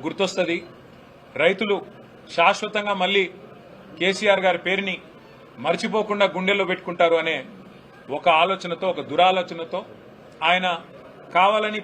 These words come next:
పాలమూరు రంగారెడ్డి ఎత్తిపోతల పథకాన్ని ఇవాళ పనులు చేయకుండా దాన్ని పడావు పెట్టిన పరిస్థితి మొత్తం ఉమ్మడి మహబూబ్ నగర్ జిల్లా రైతాంగం గమనిస్తా ఉంది. అది మాత్రమే కాదు, ఆదరా బాదరాగా ఏదో ఎత్తిపోయినట్టు హడావుడి,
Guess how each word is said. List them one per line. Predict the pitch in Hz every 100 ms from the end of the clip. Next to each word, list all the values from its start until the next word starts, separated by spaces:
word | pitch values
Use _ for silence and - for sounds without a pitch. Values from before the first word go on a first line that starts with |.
| 180
పాలమూరు | 180 202 196 190
రంగారెడ్డి | 180 180 175 170
ఎత్తిపోతల | 165 180 165 160
పథకాన్ని | 156 - 156 170 147 - - - - -
ఇవాళ | 156 165 156
పనులు | 156 185 175
చేయకుండా | 165 165 156 165 143 - - - - - - -
దాన్ని | 156 -
పడావు | 156 180 170
పెట్టిన | 165 156 147
పరిస్థితి | 139 - - 226 - - - - 139
మొత్తం | 165 208 190
ఉమ్మడి | 190 208 196
మహబూబ్ | 185 185 180
నగర్ | 170 156
జిల్లా | 170 156 - - - - -
రైతాంగం | 139 160 175 175 143
గమనిస్తా | 139 135 - 113
ఉంది. | 110 - - - - - - - - 156
అది | 180 214
మాత్రమే | 214 214 208
కాదు, | 185 151 147
ఆదరా | 190 196 202 180
బాదరాగా | 196 208 175 - - - - - - - - 170
ఏదో | 202 190 - - - - 156
ఎత్తిపోయినట్టు | 214 214 214 185 - - - - - - - - -
హడావుడి, | 175 208 202 190